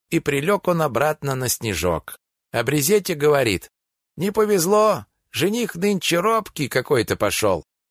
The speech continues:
То сбежать норовит, то в беспамятство впадает. Не кручиньтесь, девоньки, скоро помрёте. В Ирии снова молодыми станете, а женихов там видимо-невидимо, даже и для тебя, убогая.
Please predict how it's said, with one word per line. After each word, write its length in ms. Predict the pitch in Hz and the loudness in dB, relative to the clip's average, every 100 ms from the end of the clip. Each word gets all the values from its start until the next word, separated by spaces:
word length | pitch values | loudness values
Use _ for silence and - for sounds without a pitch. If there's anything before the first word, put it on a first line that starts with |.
| - | -4
То 140 | 247 | -2
сбежать 600 | 180 113 120 98 208 196 - | -2 0 0 2 0 -2 -4
норовит, 580 | 170 170 165 175 165 - _ _ | -2 -2 0 -2 -4 -8 _ _
то 160 | 226 208 | 0 0
в 80 | |
беспамятство 960 | 127 139 - - 208 196 180 - 185 165 | 0 -2 -2 -2 -2 -2 -4 -6 -4 -4
впадает. 640 | - 165 165 160 147 - - _ _ - | -4 -2 0 0 0 -4 -12 _ _ -8
Не 160 | 185 | -6
кручиньтесь, 800 | 247 247 233 - 254 220 180 135 | -4 -4 -2 -2 -2 -4 -2 -2
девоньки, 720 | 104 185 139 110 98 90 78 _ | 0 2 2 0 -2 -4 -4 _
скоро 420 | - - - 190 | -8 -2 0 0
помрёте. 840 | 160 170 160 180 196 165 104 78 - _ _ _ | 0 2 2 2 2 2 0 0 -4 _ _ _
В 160 | - - | -16 -8
Ирии 440 | 208 247 220 170 123 | -2 0 2 2 2
снова 460 | - 185 233 208 | 0 0 2 2
молодыми 600 | 175 165 156 135 151 139 | 2 2 2 2 2 2
станете, 680 | 117 - 120 117 113 - 92 - _ _ _ | -2 0 0 0 -2 -2 -4 -6 _ _ _
а 120 | 104 | -4
женихов 580 | 101 135 147 - 240 233 | 0 0 0 0 -2 -2
там 240 | - 208 185 | 0 0 0
видимо-невидимо, 1400 | 139 254 247 196 196 190 175 135 135 110 101 90 73 - _ _ - | -2 -2 0 0 0 2 0 0 0 0 0 -2 -6 -10 _ _ -2
даже 400 | 170 196 196 180 | 0 2 2 0
и 40 | |
для 160 | 160 160 | 2 0
тебя, 540 | 156 135 127 139 131 | 2 2 2 2 2
убогая. 800 | 110 92 98 87 80 80 69 | 2 2 2 2 0 -2 -2